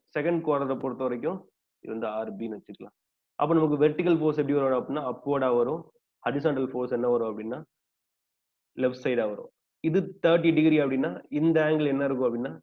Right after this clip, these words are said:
thirty degree இருக்கும். தீட்டாக்கு பக்கத்துல இருக்க டேர்ம் cos term.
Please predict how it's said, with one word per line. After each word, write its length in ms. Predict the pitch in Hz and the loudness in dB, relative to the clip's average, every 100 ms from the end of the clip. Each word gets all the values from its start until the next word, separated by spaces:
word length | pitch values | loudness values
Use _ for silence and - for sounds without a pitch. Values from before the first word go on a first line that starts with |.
| _ _ - | _ _ -2
thirty 240 | 123 117 | -2 -2
degree 180 | 110 113 | -4 -6
இருக்கும். 320 | 107 95 - - _ _ _ - | -8 -12 -18 -20 _ _ _ -2
தீட்டாக்கு 520 | 196 190 180 165 160 | 0 2 2 2 0
பக்கத்துல 320 | 147 170 165 | -2 2 2
இருக்க 300 | 151 147 - | 4 2 0
டேர்ம் 240 | 156 180 175 | -2 -2 -4
cos 380 | 135 131 135 120 | 0 0 0 -4
term. 160 | 117 | -4